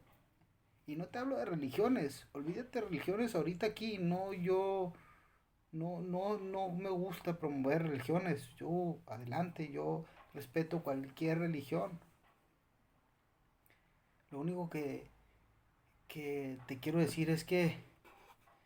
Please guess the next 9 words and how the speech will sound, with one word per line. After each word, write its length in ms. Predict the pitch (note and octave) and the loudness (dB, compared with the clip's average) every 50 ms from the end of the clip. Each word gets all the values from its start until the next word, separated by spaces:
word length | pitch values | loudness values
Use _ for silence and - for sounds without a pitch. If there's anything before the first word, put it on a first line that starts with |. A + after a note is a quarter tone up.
| _ _ _ _ - | _ _ _ _ -10
Dios 260 | - D3 F3+ G3 G#3 F3 | -2 0 0 0 0 -2
no 200 | F#3+ F#3+ G3+ G#3+ | -4 -4 -2 0
es 220 | A3 G#3+ G#3+ - | 0 0 -2 -2
un 240 | G3 F#3+ F#3 F#3 E3+ | -4 -4 -2 0 0
s-, 200 | E3+ - - - - - D#3+ D3 - - - _ - | 0 -2 -4 -14 -12 -10 -10 -10 -10 -14 -20 _ -16
un 180 | F3 F3+ F3+ E3+ | -12 -10 -10 -8
señor 500 | - F3 F#3 F#3+ G3 G3+ G#3+ A3 G#3 F3 | -6 -6 -6 -4 0 2 2 2 2 4
de 140 | D#3+ E3+ | 2 2
barbas 600 | E3 - - - F3+ E3 D3+ B2+ - - - - | 4 4 4 4 6 4 4 4 2 -4 -10 -14